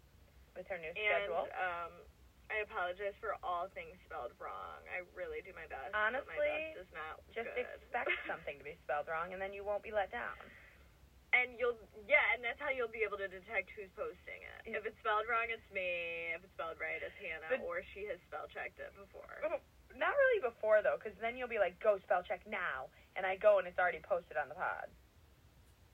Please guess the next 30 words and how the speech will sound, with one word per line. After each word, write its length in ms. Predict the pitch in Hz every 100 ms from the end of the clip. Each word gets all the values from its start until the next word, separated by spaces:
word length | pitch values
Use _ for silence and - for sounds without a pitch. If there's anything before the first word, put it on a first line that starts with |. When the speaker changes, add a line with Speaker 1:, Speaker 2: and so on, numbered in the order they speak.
| 254
Speaker 2:
Yeah, 400 | 240 254 202 185
like, 120 | 196 233
I, 80 | - 233 196
you 80 | 214
have 120 | 247 -
to 40 |
do 120 | 185 160
it 40 |
really 160 | 120 95
quick. 260 | - - -
Speaker 1:
Yeah. 180 | 175 147 - - - -
As 160 | 233 240
you 80 | 269
can 180 | 285 233
see 140 | 214
on 100 | 190
there, 160 | 190 196
it's 120 | 190 -
probably, 360 | 185 180 151 -
actually, 300 | 175 - 147
I 60 |
don't 140 | 156 147
know 100 | 147
that 100 | 147
it 80 | 131
would 120 | 160
be 120 | 156
on 120 | 143
there 160 | 147 139
anymore, 640 | 143 139 123 135 156 190